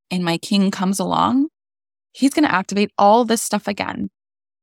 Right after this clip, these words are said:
But you know what? I am safe with myself. I am safe with God to feel it and go into it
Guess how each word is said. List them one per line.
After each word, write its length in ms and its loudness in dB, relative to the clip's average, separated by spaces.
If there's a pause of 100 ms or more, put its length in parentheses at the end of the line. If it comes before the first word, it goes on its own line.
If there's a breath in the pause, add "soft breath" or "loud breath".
(160)
But 100 -4
you 120 0
know 180 2
what? 540 0 (300)
I 60 -6
am 180 -2
safe 580 -2
with 160 -4
myself. 520 -6 (120)
I 80 -4
am 160 -4
safe 380 -6
with 160 -10
God 400 -2
to 140 -10
feel 340 -4
it 160 -2
and 120 -4
go 200 -6
into 340 -2
it 160 0